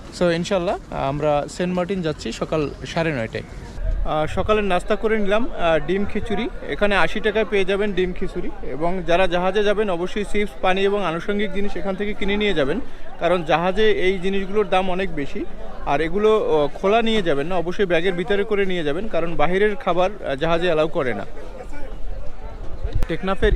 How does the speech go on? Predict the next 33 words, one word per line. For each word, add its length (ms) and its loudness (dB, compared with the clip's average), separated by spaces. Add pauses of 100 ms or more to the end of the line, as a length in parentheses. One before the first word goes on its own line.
এই 180 2
জায়গাটিতে 680 -2
পেয়ে 180 -2
যাবেন 300 -2
আপনারা 360 -2
জাহাজের 480 -2
টিকিট। 260 -6
আহ, 460 -4
যারা 180 4
সেন্ট 260 -2
মার্টিন 300 0
যেতে 240 -2
চান, 440 -2
তারা 180 4
অবশ্যই 380 0
এই 120 0
জায়গা 220 0
থেকে 260 -4
জাহাজের 420 0
টিকিট 280 -4
করে 200 -2
নিতে 240 -6
পারবেন। 240 -4 (1200)
আমরা 560 6 (100)
টিকিট 300 4
পেয়ে 180 6
গেলাম 280 6
হাতে। 360 4
আমরা 640 4 (140)
কেয়ারি 300 6
সিনবাদ 440 6 (220)
এই 180 6 (280)
শিপে 400 6